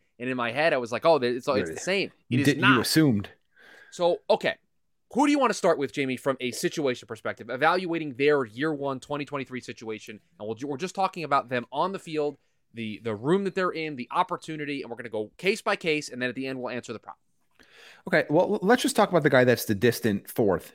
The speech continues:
Speaker 2: uh, in both of these, and that's Zay Flowers. Um, a guy I know you, we both like a lot from a talent perspective, lands in Baltimore. Uh, he's, he's the furthest odds, plus four fifty on the touchdowns, plus four hundred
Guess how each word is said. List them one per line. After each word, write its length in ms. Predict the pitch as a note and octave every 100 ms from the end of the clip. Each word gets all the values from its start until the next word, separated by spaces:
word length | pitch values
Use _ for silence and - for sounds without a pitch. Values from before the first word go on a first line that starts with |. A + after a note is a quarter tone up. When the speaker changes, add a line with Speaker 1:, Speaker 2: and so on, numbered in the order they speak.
| _ -
Speaker 2:
uh, 60 | A#2+
in 200 | A#2+ G2+
both 260 | F#2+ F2+
of 80 | F2
these, 240 | F#2 E2
and 80 | F#2
that's 180 | F#2+ F2
Zay 180 | G#2 F2
Flowers. 680 | - E2+ D#2 C2 A#1+ - - - F2+
Um, 300 | F2+ E2+ F2
a 80 |
guy 220 | F#2+ F#2+ F#2+
I 20 |
know 160 | F#2+
you, 240 | F#2 F2 G2+
we 160 | F#2+
both 300 | G2 A2 A2
like 180 | G2+ G#2
a 40 | F#2+
lot 280 | F#2 F#2+
from 140 | F#2+ E2
a 20 |
talent 320 | A2 G#2+ G#2
perspective, 640 | G2 - G#2+ G#2 - F#2+ F#2+
lands 380 | A2+ C3 A#2+
in 140 | A#2 G#2
Baltimore. 840 | G#2+ A#2+ A#2 A#2+ A2 G#2+ G2+ F#2+ - - - _ _ _ _ _ _ -
Uh, 220 | G#2+ G2+ -
he's, 460 | - D#3 D3+ - -
he's 240 | C3 B2
the 60 | B2
furthest 340 | - C3+ A#2+ A#2
odds, 220 | G#2 F2+
plus 240 | - A#2
four 160 | - A2+
fifty 280 | G#2+ - A2
on 100 | G2
the 60 |
touchdowns, 540 | F#2+ F#2+ - F2+ E2+ -
plus 240 | G#2 -
four 300 | - G#2 G2+
hundred 640 | - - G#2 F#2+ F#2+ E2+